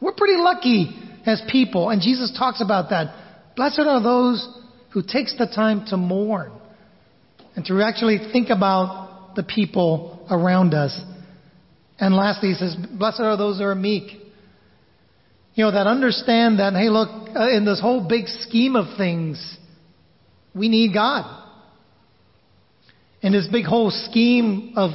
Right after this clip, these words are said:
of how things work and how, how, probably how helpless we can feel, that that helplessness helps us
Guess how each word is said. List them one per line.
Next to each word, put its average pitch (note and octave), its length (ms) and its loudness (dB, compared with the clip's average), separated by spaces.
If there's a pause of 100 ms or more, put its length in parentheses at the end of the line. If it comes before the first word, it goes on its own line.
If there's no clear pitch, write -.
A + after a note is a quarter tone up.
(120)
of F#3+ 200 -2
how G#3 280 -2
things A3 260 0
work A3 300 0
and F3+ 140 -2 (340)
how, G#3+ 560 -2
how, G#3 680 -4
probably A#3 440 0
how G#3 180 2
helpless A3+ 440 0
we G#3+ 100 0
can F#3+ 140 -2
feel, A3+ 460 2 (380)
that F#3 220 0
that A#3 200 0
helplessness G3 640 0 (240)
helps - 240 -2
us F#3+ 240 0